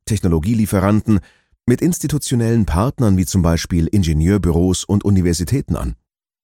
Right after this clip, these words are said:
Diese Art von gemeinsamen F und E-Ergebnissen können wir zusammen mit unseren Partnern in China, auf dem chinesischen Markt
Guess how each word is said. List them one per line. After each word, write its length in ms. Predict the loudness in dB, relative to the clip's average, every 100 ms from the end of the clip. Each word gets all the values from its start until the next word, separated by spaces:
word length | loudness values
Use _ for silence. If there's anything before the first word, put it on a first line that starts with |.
| _ _ _ _ _ _ _ -8
Diese 240 | -4 -2
Art 220 | -2 -4
von 160 | -2 0
gemeinsamen 500 | 2 0 0 0 0 0
F 160 | 0
und 160 | -2 -2
E-Ergebnissen 840 | -4 -2 -2 0 0 0 0 0 0 _ _ _
können 240 | 0 2
wir 100 | 0
zusammen 360 | -4 -4 0 0
mit 100 | 2
unseren 340 | 0 2 0
Partnern 460 | 2 0 0 -2 -2
in 100 | -2
China, 460 | -2 0 0 0
auf 220 | -2 -6 -4
dem 120 | -4
chinesischen 540 | 0 0 0 -2 0
Markt 500 | 2 0 -2 -6 -16